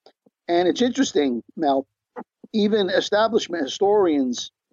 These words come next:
uh, concede that the Franco-Prussian War was Napoleon the Third's deal. Uh, he started that war. It was an imperialist,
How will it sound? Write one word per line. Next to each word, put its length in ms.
uh, 320
concede 640
that 140
the 80
Franco-Prussian 840
War 420
was 220
Napoleon 540
the 80
Third's 420
deal. 340
Uh, 220
he 160
started 360
that 160
war. 280
It 40
was 120
an 80
imperialist, 640